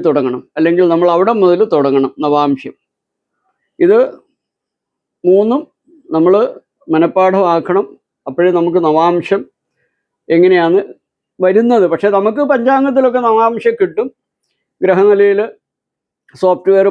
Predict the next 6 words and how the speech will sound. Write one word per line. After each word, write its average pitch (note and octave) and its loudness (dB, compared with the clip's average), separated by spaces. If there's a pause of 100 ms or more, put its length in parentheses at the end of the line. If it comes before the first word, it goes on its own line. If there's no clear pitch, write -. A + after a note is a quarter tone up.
പഞ്ചാംഗത്തിലും F#3 0
നമ്മുടെ F3 -2
പഞ്ചാംഗത്തിലുമൊക്കെ F#3 0 (720)
പഞ്ചാംഗം F3+ 2 (320)
എഴുതുന്ന F#3 2
ആൾക്കാർ, E3+ 0